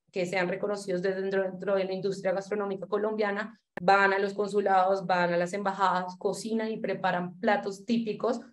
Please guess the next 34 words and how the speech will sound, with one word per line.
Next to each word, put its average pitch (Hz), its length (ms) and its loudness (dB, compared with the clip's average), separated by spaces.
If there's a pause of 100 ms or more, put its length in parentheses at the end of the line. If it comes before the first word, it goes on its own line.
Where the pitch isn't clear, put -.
(180)
bien 202 220 0
sea 202 180 2
con 214 120 2
los 214 140 -2
ingredientes 208 760 2
típicos 208 400 -2
colombianos 202 580 -2
o 208 160 2
con 196 320 0
ingredientes 190 600 0
que 202 120 -6
se 208 60 -4
encuentren 196 460 -2
en 196 100 0
la 196 80 0
región, 220 760 -2
y 220 120 2
asimismo 214 540 0
se 214 140 -2
albergan 185 400 2
estos 185 240 -4
recetarios 196 1080 -2
dentro 208 520 2
de, 190 420 2
em, 180 680 2 (360)
una 196 200 0
plataforma 185 640 2
de 196 120 6
isu 196 320 -2
de 196 140 4
la 185 180 0
Cancillería 180 540 0
de 165 60 -4
Colombia, 220 640 2